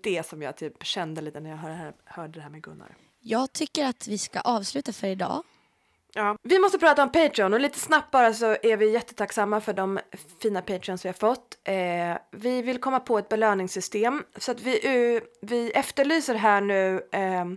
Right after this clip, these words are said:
Speaker 1: vad ni skulle vilja ha från oss. Vi funderade så här, "Ja, men har vi kommit upp i femton Patreons så kan vi spela live i podden", men det kanske inte är det ni vill ha. Så kan ni snälla kontakta oss och berätta vad ni skulle vilja ha, eh, som, ehm, presenter, belöningar.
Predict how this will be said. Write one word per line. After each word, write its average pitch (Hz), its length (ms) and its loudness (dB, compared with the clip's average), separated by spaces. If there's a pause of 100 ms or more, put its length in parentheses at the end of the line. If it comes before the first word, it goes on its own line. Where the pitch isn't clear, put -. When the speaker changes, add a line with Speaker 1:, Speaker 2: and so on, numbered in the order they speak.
(640)
Speaker 1:
vad 240 240 2
ni 226 160 4
skulle 220 260 0
vilja 202 760 2 (360)
ha 302 240 8
från 175 160 -6
oss. 139 140 -4
Vi 233 60 -2
funderade 262 500 2
så 196 100 -2
här, 165 80 4
"Ja, 170 260 2
men 254 200 -2
har 247 140 4
vi 254 60 -2
kommit 247 300 -2
upp 240 140 -4
i 233 40 -8
femton 226 560 -2
Patreons 214 460 -4
så 214 80 -6
kan 208 140 -4
vi 196 80 -4
spela 196 280 -2
live 190 300 0
i - 20 -12
podden", 185 340 -4
men 180 100 -4
det 214 80 -2
kanske 285 220 -6
inte 220 120 -2
är 202 40 -4
det 196 120 2
ni 196 100 2
vill 208 140 0
ha. 220 240 4 (240)
Så 262 140 -10
kan 285 180 0
ni 285 80 0
snälla 285 500 2
kontakta 277 480 0
oss 202 200 0
och - 220 -6
berätta 262 400 0
vad 226 140 2
ni 269 140 -2
skulle 220 240 -4
vilja 208 160 2
ha, 214 500 4 (460)
eh, 202 320 4
som, 196 440 0
ehm, 190 500 -2 (220)
presenter, 269 640 0
belöningar. 214 760 2